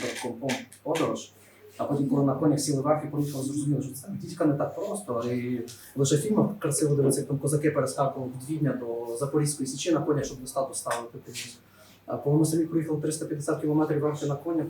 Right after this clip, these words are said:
то я ще десь місяць це все відчував <laughs> в районі, в районі їх і всього. Ем, тому що, дивіться, по фільму, тут, можливо, хто дивиться нашу сучасну творчість, тут моментами трошки буде важко,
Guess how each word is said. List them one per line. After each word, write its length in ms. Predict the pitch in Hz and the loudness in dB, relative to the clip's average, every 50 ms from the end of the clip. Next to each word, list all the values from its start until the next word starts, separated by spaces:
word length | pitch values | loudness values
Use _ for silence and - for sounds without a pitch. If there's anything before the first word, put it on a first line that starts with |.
| - - | -6 -10
то 280 | 135 135 135 135 139 | -8 -8 -6 -6 -4
я 140 | 139 139 143 | -2 -2 -2
ще 160 | 143 143 147 | -2 -2 -4
десь 160 | 139 143 - 160 | -4 -2 0 0
місяць 240 | 151 139 - - | 0 0 -2 -6
це 120 | - - 113 | -8 -10 -12
все 140 | - - 113 113 | -12 -12 -12 -12
відчував 540 | 113 - - - 143 147 135 123 - - 139 135 - - - | -12 -14 -14 -12 -8 -6 -4 -4 -4 -4 -4 -4 -4 -4 -4
<laughs> 260 | 277 - - - - - | -6 -6 -6 -4 2 4
в 120 | - - | 6 6
районі, 440 | 147 - 160 151 - 165 151 135 139 - - - - - - - - - - - - | 6 4 4 4 6 4 6 4 4 2 0 -6 -8 -12 -14 -16 -18 -20 -20 -12 -6
в 160 | 165 151 135 | -2 2 6
районі 360 | 151 151 156 170 160 151 143 139 | 8 8 8 8 4 4 2 0
їх 260 | 160 196 202 - - | -2 -4 -6 -8 -8
і 40 | - | -8
всього. 580 | - - - - - - 156 180 190 196 196 196 - - - - - - - - 202 202 202 202 190 - - - - - - - - - - - - - 156 | -6 -6 -6 -4 -4 -4 -4 -4 -4 -4 -4 -6 -2 0 0 0 0 -4 -2 -4 -6 -6 -6 -8 -12 -14 -14 -16 -16 -16 -18 -18 -16 -16 -16 -16 -16 -8 0
Ем, 680 | 147 147 143 139 135 135 135 135 131 131 127 127 123 127 - | 2 4 4 6 4 4 4 4 4 4 4 4 4 2 2
тому 180 | - 185 196 233 | 4 6 8 8
що, 200 | - 208 190 - | 8 8 6 4
дивіться, 280 | - - 165 - - 147 | 4 2 0 0 0 0
по 140 | - 156 | 0 -2
фільму, 520 | 147 - 220 220 220 214 208 180 165 - - - - - - - - - - - - - - - - | -4 -2 -2 -2 2 4 4 4 4 4 2 -4 -10 -20 -12 0 2 2 2 2 0 -4 -12 -18 -10
тут, 260 | - 196 208 202 180 | -4 0 0 2 4
можливо, 420 | 175 170 151 - 196 190 175 - | 4 4 4 4 4 4 4 4
хто 160 | - - 196 185 | 4 4 2 2
дивиться 360 | 147 185 190 180 180 175 165 | 2 2 0 0 2 2 4
нашу 280 | 165 165 165 - 160 | 4 4 2 0 -4
сучасну 600 | - - 160 143 - 185 196 208 202 - - - - 143 | -6 -8 -8 -6 -4 -2 -2 -2 -2 -2 -4 -4 -4 -2
творчість, 380 | 147 151 151 - 147 139 - | -2 -2 -2 -2 -6 -10 -10
тут 140 | - 147 - | -10 -2 2
моментами 540 | 156 151 151 170 170 160 151 156 156 151 - | 2 4 4 4 2 2 4 2 2 2 0
трошки 340 | 156 160 156 - - - 147 139 135 | -2 -4 -4 -4 -10 -12 -12 -12 -8
буде 320 | 143 139 151 147 139 139 - - | -8 -2 0 2 2 2 0 2
важко, 960 | 147 - - - - - - - - 160 156 151 151 147 147 147 147 147 | 4 4 4 4 2 -2 -6 -6 -2 0 2 4 4 4 6 4 4 4